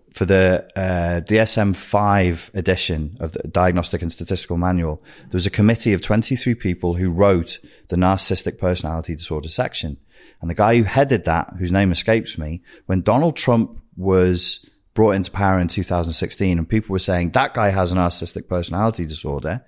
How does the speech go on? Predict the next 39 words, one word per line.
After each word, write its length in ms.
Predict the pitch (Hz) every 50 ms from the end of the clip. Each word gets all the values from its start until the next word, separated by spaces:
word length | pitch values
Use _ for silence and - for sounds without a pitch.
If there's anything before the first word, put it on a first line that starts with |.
| _ - - - - _ _
this 180 | - 117 131 -
guy 220 | - 117 123 135
who 80 | 113 104
headed 260 | 98 110 117 110 104
up 100 | 104 -
the 60 | -
committee 440 | - - 85 90 107 113 - 104 92
for 280 | - - 85 78 78 - -
N 180 | 92 92 87
P 160 | - - 87
D 180 | 80 - 87 85
and 100 | 80 78
the 60 | 78 73
D 140 | - 87
S 200 | 78 78 - -
M 260 | - 113 107 101 90 - - - - -
came 180 | - 110 104 95
forward 240 | - 110 107 101 95
and 80 | 95
said, 140 | - - 95
"No, 180 | 101 117 120 113
he 100 | 95 95
can't 320 | - - 123 131 143 135
have 100 | - 104
narcissistic 540 | 95 90 82 80 - - - - - 80 -
personality 520 | - 85 78 - - 73 69 69 - - 69
disorder." 460 | - - - - - - - 67 - _ _ _ _ - - _ -
Why 140 | 156 180
is 100 | 175 -
that? 300 | - 226 214 123 - - - _ _ _ _ _ _ -
Because 280 | 104 - - 127 120
he's 120 | 117 104 -
successful 680 | - 101 - - - 143 - - - - - - - _ _ _ _ - - - _ -
and 220 | 90 90 90 98 - _
it's 220 | - 101 95 - - -
adaptive. 800 | 98 87 - 107 123 151 - - - - 71 69 - - - - _ _ - - - -
And 220 | 95 98 98 - -
if 200 | 104 98 - 117
it's 180 | 104 - -